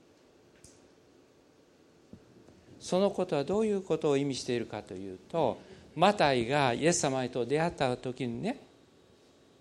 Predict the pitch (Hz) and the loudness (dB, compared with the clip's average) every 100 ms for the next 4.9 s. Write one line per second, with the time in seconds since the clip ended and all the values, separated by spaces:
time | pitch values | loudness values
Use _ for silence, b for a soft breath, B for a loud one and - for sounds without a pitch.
0 | _ _ - - 156 165 156 143 135 147 | _ _ -20 -4 0 2 4 4 2 0
1 | 196 - 165 160 147 156 143 151 165 170 | 0 -4 -4 -4 -2 0 0 -2 -4 -4
2 | 160 175 180 165 151 - 170 180 180 180 | -2 -2 -2 -6 -8 -8 -4 -2 -2 -6
3 | 175 B B B - 170 175 185 180 - | -8 B B B -6 -4 -4 -4 -6 -4
4 | 202 208 220 208 127 107 - - 82 | -4 0 0 0 -4 -4 -4 -8 -12